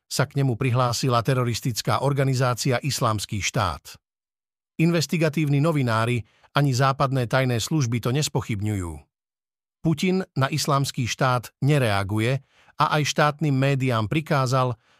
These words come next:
aby písali o zapojení Ukrajiny. Vynorili sa aj obavy,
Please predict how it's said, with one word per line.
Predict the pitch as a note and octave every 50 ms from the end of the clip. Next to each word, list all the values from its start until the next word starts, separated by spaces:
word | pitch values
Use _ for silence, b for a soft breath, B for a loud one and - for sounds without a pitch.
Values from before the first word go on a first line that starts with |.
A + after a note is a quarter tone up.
| b b -
aby | D#3 D3 D3+ C#3
písali | D3 D3+ D3+ C#3+ - - D3 C3+ C3 C#3 -
o | -
zapojení | A#2+ G#2+ A#2+ A2+ - C#3 B2 A#2 A2 G#2+ G#2+ A2 -
Ukrajiny. | C3+ A2 - D3 D3 C#3+ C#3+ C#3+ D3+ D#3+ E3 D#3+ - _ _ _ _ _ _ _ _ _ _ _ _ _ _ - C3+
Vynorili | E3+ G3+ G3+ G3 F#3 F#3 E3+ E3+ D3+
sa | - - D3
aj | C#3 C3+ B2+ C#3+
obavy, | - E3 D3 D#3+ D#3+ D#3 D#3+ D#3+ D3